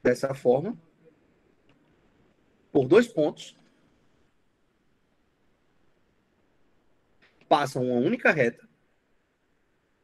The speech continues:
passa uma única reta, que eu vou chamar de re-, R, reta R, que passa por um desses dois pontos, tá?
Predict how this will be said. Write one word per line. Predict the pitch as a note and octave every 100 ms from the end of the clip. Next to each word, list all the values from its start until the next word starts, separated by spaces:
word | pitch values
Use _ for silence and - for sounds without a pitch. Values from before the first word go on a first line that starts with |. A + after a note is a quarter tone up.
| _ _ _ _ _ _ _ _ _ _ _
passa | A#2 A2+ A2+
uma | A2+ G2+ - _ _ _ _ _
única | F#3 F3 C3 - G2+ _ _ _ _ _ _
reta, | A#2+ A2 G3+ A#3+ _ _ _ _ _ _ _ _ _ _ _ _ _ _ _ _ -
que |
eu | B2
vou |
chamar | B2 B2 A#2
de | A2
re-, | G#2+ - -
R, | A2 A#2 F#3 - _ _ _ _ _
reta | - A#2 G#2+ G#2+ A2 _ _ _ _ _
R, | A#2+ G#2 A#2 G#3+ - _ _ _ _ _ _ _ _ _ _ _ _ _
que | - G3+
passa | F3 - -
por | - F3 F#3 F#3 -
um | G#3+
desses | A3+ A3 G#3
dois | F#3 G3
pontos, | - A2+ -
tá? | - G3+ E4